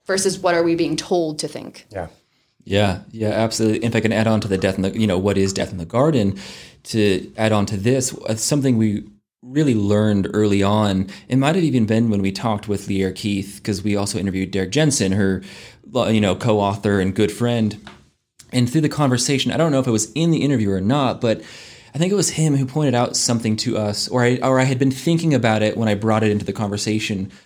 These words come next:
Speaker 3: was this notion that, you know, the thing that really makes humans distinct from other animals, not better, but distinct, is that we have a propensity for technology and culture.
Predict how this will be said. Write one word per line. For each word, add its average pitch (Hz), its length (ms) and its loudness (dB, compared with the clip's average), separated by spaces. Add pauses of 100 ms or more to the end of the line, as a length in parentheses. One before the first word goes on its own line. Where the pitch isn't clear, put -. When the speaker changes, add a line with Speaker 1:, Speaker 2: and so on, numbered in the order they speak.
(120)
Speaker 3:
was 107 220 0
this 104 200 0
notion 110 580 2
that, 98 300 -2
you 113 60 0
know, 98 180 0
the 98 140 -6
thing 147 280 -2
that 131 140 0
really 117 280 2
makes 107 240 0
humans 113 560 0
distinct - 680 -2 (800)
from 165 440 0
other 95 500 -2 (140)
animals, 104 800 2
not 123 300 0
better, 120 240 4
but 95 180 -2
distinct, 135 540 0
is 113 160 -2
that 117 120 0
we 117 140 0
have 123 180 0
a 113 60 0
propensity 107 720 -2 (240)
for 95 520 -2 (200)
technology 131 600 0
and 90 160 -2
culture. - 540 -4